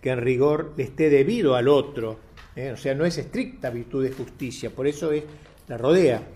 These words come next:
Ni, ni puede tampoco ser objeto de exigencia o de reclamación estricta. "Señor, usted no ha sido hoy afable conmigo", ¿no? No puedo decir eso. Sin embargo, cuando ella falta, no pueden convivir los hombres con alegría, dice Santo Tomás, delectabilitas,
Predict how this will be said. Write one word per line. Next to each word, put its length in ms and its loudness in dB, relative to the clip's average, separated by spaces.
Ni, 380 0
ni 240 -2
puede 300 4
tampoco 440 0
ser 180 2
objeto 380 0
de 100 0
exigencia 680 0
o 20 -2
de 80 0
reclamación 640 -2
estricta. 640 -6
"Señor, 360 -2
usted 240 -6
no 60 -6
ha 40 -6
sido 280 -2
hoy 160 0
afable 540 0
conmigo", 420 -6
¿no? 160 -10
No 300 -4
puedo 160 4
decir 240 -6
eso. 160 -12
Sin 80 -6
embargo, 480 2
cuando 240 -2
ella 220 0
falta, 520 0
no 160 -2
pueden 320 0
convivir 520 0
los 260 -2
hombres 400 -2
con 240 2
alegría, 640 -4
dice 240 -16
Santo 180 -14
Tomás, 380 -16
delectabilitas, 880 -4